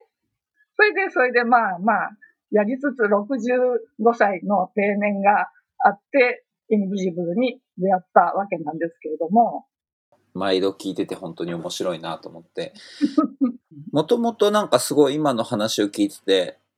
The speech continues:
Speaker 2: なんかいきなり自分自身の話になるけど、僕も大学がさ、あの、国際経営学部で、
Speaker 1: うん。
Speaker 2: で、全然その現代美術とかにね、触れる機会は全くなかったけど、たまたま本当大学生の時に、そういう現代美術の作品を作ってる作家に会って、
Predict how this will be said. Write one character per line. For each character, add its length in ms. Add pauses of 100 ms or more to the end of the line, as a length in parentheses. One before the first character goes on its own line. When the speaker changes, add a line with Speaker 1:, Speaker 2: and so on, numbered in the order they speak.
(100)
Speaker 2:
な 80
ん 20
か 60
い 80
き 80
な 80
り 260
自 140
分 120
自 220
身 20
の 120
話 260
に 80
な 100
る 80
け 120
ど、 180
僕 180
も 80
大 220
学 260
が 120
さ、 400
あ 160
の、 100
国 200
際 200
経 220
営 40
学 280
部 100
で、 300 (120)
Speaker 1:
う 120
ん。 100
Speaker 2:
で、 220
全 200
然 140
そ 140
の 100
現 200
代 140
美 120
術 240
と 80
か 120
に 140
ね、 160
触 120
れ 80
る 100
機 80
会 180
は 220
全 100
く 80
な 100
か 100
っ 100
た 80
け 120
ど、 280 (200)
た 60
ま 100
た 120
ま 80
本 100
当 80
大 160
学 220
生 240
の 100
時 260
に、 240 (220)
そ 220
う 60
い 120
う 200 (120)
現 180
代 160
美 120
術 400
の 100
作 240
品 100
を 60
作 160
っ 40
て 120
る 80
作 220
家 100
に 140
会 100
っ 80
て、 320